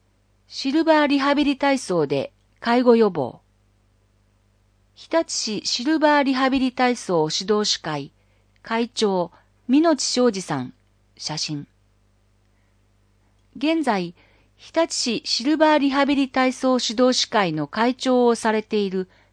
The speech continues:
美濃地さん。お住まいの十王地区でシルバーリハビリ体操の指導士として、また、市社協で行っている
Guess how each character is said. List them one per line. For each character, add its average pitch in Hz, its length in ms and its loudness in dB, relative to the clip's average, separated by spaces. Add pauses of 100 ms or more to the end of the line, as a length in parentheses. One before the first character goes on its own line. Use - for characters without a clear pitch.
(120)
美 254 100 4
濃 254 120 4
地 - 100 -6
さ 123 200 -10
ん。 151 60 -16 (1300)
お 233 80 -4
住 311 220 0
ま 311 100 4
い 302 80 4
の 277 140 6
十 269 280 2
王 302 200 2
地 - 100 -6
区 - 180 -8
で 160 220 -2 (400)
シ - 200 -10
ル 311 100 2
バ 311 180 4
ー 311 40 4
リ 277 120 2
ハ 277 160 2
ビ 294 120 2
リ 285 120 0
体 285 240 2
操 214 240 0
の 160 160 -2
指 214 220 -4
導 254 200 2
士 - 80 -10
と 165 120 -6
し - 100 -8
て、 147 300 -10 (500)
ま 202 160 -4
た、 202 300 -2 (260)
市 - 380 -4
社 202 200 -4
協 240 280 2
で 233 140 4
行 214 200 0 (140)
っ 240 80 -2
て - 160 -6
い 226 140 -2
る 202 220 -2